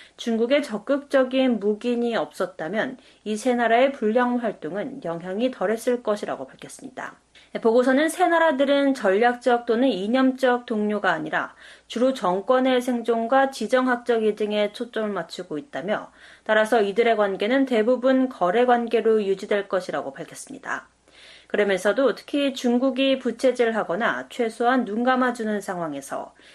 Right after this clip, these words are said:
이들 세 나라의 협력 확대가 가져올 파괴적인 잠재력을 과소평가해선 안 된다고 강조했습니다. 한편 보고서는 올해 전 세계에서 가장 큰 영향을 미칠 첫 번째 위험 요인으론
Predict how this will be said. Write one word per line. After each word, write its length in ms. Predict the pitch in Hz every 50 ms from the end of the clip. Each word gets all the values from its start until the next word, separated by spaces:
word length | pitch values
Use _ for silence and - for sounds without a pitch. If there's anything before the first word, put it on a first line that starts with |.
| _ _ -
이들 280 | 208 190 226 220 220
세 140 | 220 247 226
나라의 380 | 220 202 185 196 220 247 277 269
협력 500 | - 339 311 311 311 311 311 302 302 294
확대가 540 | 277 285 - - 254 247 247 240 240 240
가져올 480 | 240 226 202 190 - 202 220 247 269 269
파괴적인 800 | - - 311 294 294 320 311 277 285 269 254 240 254 254 247 240
잠재력을 800 | - 208 175 175 170 - 170 - 143 143 - 220 143 123 - - _ - - - - - -
과소평가해선 1160 | - - 170 170 - - 269 262 - - 247 226 226 - 226 214 196 190 190 - 254 254 226
안 200 | - 151 170 185
된다고 440 | 208 240 240 233 214 175 - - 135
강조했습니다. 880 | - - 185 165 - 143 135 - - - 135 127 120 - - - - - _ _ _ _ _ _ _ _ _ - _ _ - - _ _ -
한편 420 | 226 240 247 254 277 269 269 262
보고서는 440 | 254 254 247 254 254 277 277 294 269
올해 360 | 233 214 233 254 254 254 247
전 260 | 247 233 214 214 220
세계에서 680 | 214 262 247 240 247 247 233 233 226 226 277 277 277 269
가장 480 | - - - 185 180 - 240 247 247 247
큰 260 | - 269 247 247 220
영향을 380 | 202 202 208 208 208 214 214 208
미칠 360 | 202 185 180 - - 254 247
첫 220 | 254 294 285 -
번째 600 | - 285 277 262 262 262 - 269 254 247 233 185
위험 380 | 170 185 202 214 220 214 208 190
요인으론 580 | 185 170 156 147 147 170 220 190 131 - -